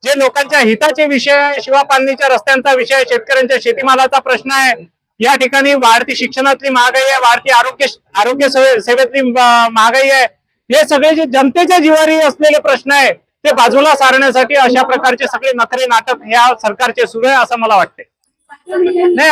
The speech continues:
अधिकाऱ्यांनी ऐकण्याचं काही कारणच नाही. लोकशाही प्रणालीमध्ये लोकनियुक्त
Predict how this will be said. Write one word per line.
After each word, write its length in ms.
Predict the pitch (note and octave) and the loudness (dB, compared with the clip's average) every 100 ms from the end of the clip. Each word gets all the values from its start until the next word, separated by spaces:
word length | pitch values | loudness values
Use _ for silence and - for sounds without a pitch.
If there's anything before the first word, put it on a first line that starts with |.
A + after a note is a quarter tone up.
| B3 | 2
अधिकाऱ्यांनी 640 | G#3+ A#3+ C#4 C#4 C#4+ C#4+ | 2 0 2 2 0 -2
ऐकण्याचं 540 | D4 C#4+ C4 C#4 C#4+ C#4 | 0 2 2 0 0 0
काही 180 | C#4 C#4+ | 0 0
कारणच 500 | C4 B3 C#4 C#4+ C4 | 0 0 2 2 0
नाही. 380 | C4+ C4 C#4+ D4 | 0 2 0 -2
लोकशाही 480 | A3 A#3 - C4 C#4+ | -2 -2 0 0 0
प्रणालीमध्ये 760 | C#4+ C4 C4 C4 C4+ C4+ C#4 D4 D#4 _ _ _ | 0 -2 0 0 0 0 2 2 0 _ _ _
लोकनियुक्त 800 | G3+ C4 D#4 D#4+ D4 D4 B3+ - | 0 0 2 0 2 2 0 0